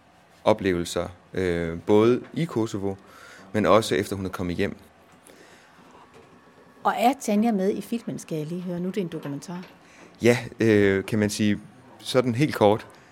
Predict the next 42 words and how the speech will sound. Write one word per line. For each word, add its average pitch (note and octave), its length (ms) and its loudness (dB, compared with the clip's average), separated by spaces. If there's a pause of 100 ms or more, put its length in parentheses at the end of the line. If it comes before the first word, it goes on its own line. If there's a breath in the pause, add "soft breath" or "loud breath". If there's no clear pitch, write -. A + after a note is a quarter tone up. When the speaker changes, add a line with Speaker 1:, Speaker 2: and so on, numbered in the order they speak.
(180 loud breath)
Speaker 1:
så - 140 -6
kan A#2+ 80 -2
man G#2+ 120 0
sige, A2+ 220 0
filmen, A2 560 0
øh, F2+ 420 2
for G2 380 4 (220)
måske G#2+ 260 0
halvfems A2+ 340 2
procent G#2 260 -4
af - 60 -8
vedkommende F#2+ 440 -2
består G2+ 360 4
den F2+ 120 0
af, F2 180 4 (640 loud breath)
kan G2+ 100 -6
man G2 100 -2
sige, G#2 140 0
optagelser, G2 440 2
jeg F#2+ 60 4
har G#2 80 -2
lavet G2 160 2
sammen F#2+ 180 -4
med F2+ 80 -6
Tanja, F#2+ 360 -6 (100)
hvor G2+ 120 4
jeg F#2+ 120 6
ligesom F#2+ 200 -4
følger A2 340 4
hendes G#2 380 -2
virke, B2 360 2 (560 loud breath)
øh, F2+ 380 0 (240)
hvor G2 200 6
at F#2 100 2
hun, G2+ 300 -2 (300)
hendes G2 200 -6
proces, - 640 -4 (160)
hvor G2 160 4
hun F2+ 280 -4 (100)
skriver A2+ 420 0 (180)
sine F#2 260 -6
tekster, - 360 -2